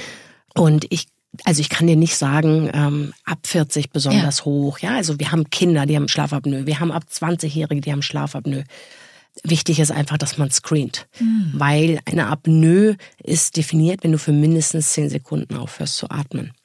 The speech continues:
Speaker 1: Aber auch neun Sekunden aufhören zu atmen, finde ich jetzt noch nicht
Speaker 2: Ja.
Speaker 1: so gut. Ja?
Speaker 2: Allerdings, ja.
Speaker 1: Ja, also, ja, und das wäre dann eine Hypopnoe, das wäre dann gar keine Apnoe.
Speaker 2: Ja.
Speaker 1: Also das,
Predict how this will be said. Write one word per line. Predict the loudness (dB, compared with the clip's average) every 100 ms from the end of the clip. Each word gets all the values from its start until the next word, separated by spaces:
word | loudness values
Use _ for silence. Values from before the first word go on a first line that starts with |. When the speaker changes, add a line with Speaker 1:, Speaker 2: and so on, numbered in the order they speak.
| _
Speaker 1:
Aber | 0 0 2
auch | -2 0
neun | 0 2
Sekunden | 0 -2 -2 -2 -4
aufhören | -2 -4 -2 -4
zu | -4 -6
atmen, | -4 -6 -2 -4 -4
finde | -4 0 2
ich | 0
jetzt | -4 -4
noch | -2
nicht | 0 2
Speaker 2:
Ja. |
Speaker 1:
so | 2 0 -2 -4 -6 -6 -12 -8
gut. | 0 0 0 -4
Ja? | -2 0 -2 -4 _ -12
Speaker 2:
Allerdings, | -8 -6 -2 -2 -2
ja. | -2
Speaker 1:
Ja, | 0 2 4
also, | 4 4 2 -4 -10 _ -16 -16 -2
ja, | 0 2
und | 2
das | 0
wäre | 0
dann | 2
eine | 2 2
Hypopnoe, | 2 0 0 0
das | -2 -4
wäre | -4
dann |
gar | -4 -6
keine | -6 -4 -6
Apnoe. | -2 0 2 2
Speaker 2:
Ja. | 0 0 -2
Speaker 1:
Also | -4 -4 -8 -12 _ _
das, | -4 -4 -4 -6